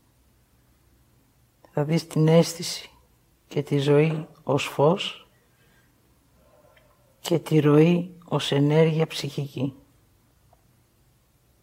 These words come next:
Τώρα νιώσε την αλλαγή που γίνεται.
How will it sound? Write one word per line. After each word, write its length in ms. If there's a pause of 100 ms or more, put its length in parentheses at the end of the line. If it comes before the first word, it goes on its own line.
(2000)
Τώρα 180
νιώσε 400
την 220
αλλαγή 440
που 140
γίνεται. 640